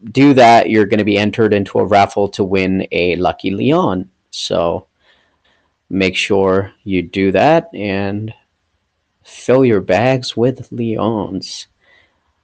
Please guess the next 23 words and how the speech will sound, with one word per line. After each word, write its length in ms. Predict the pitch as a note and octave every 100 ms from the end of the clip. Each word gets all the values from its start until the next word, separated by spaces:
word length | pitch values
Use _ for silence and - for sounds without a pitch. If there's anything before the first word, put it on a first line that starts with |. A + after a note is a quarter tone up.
| _ -
That's 160 | B2+ C#3+
kind 160 | F3+
of 80 | E3+
the 100 | D#3+
updates 440 | D#3+ D#3 D3+ D3 -
I 160 | B2+
have 380 | A#2 B2 B2 B2
from 180 | - A2+
the 100 | G#2+
project 440 | - A#2 A#2 B2
side 340 | - - G#2+ A2
of 100 | -
things 340 | B2 C#3+ F#3
from 200 | - G2+
last 480 | G2+ G2 - - -
week. 520 | G#2+ E3+ F#3+ - - _ _ -
Uh, 380 | G#2+ G#2 G2 F#2+
from 220 | A#2 A2
the 80 | G#2+
market 360 | A#2+ D#3 C3
side, 440 | - F#2 G#2+ C#3+ - _ _ _ _ _ _ _ _ _ -
uh, 260 | A#2 A#2 -
only 640 | D#3 F3 F3+ E3+ E3 -